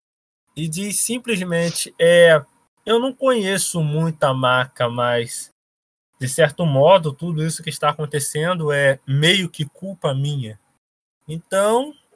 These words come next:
eu vou ajudar vocês aí agora a, a Kim join the battle. Então, vocês agora, vocês em grupo aí, né? Vocês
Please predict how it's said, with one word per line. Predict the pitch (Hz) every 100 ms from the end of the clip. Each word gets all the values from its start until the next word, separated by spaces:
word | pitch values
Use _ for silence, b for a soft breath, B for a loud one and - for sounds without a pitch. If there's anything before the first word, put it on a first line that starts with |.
| _ -
eu | 233 277
vou | 240 240 285
ajudar | 240 165 165 160 165
vocês | 165 156 - 165 185 208
aí | 202 180
agora | 185 175 160 165 185 202 190
a, | 180 180 175 165 143 120 104 _ _ _ -
a | 131
Kim | 131 165 165 202 156
join | 139 156 170
the | 160
battle. | 135 139 151 196 220 226 190 -
Então, | 147 156
vocês | 151 - 151
agora, | 147 131 131 143
vocês | 135 139 131
em | 123 123 117 117 107
grupo | 120 135 135
aí, | 117 104 127 214 - _ _ _ -
né? | 123 135 - _ _ _ _ _ _ _ -
Vocês | 143 139 - 156 156 151 143 -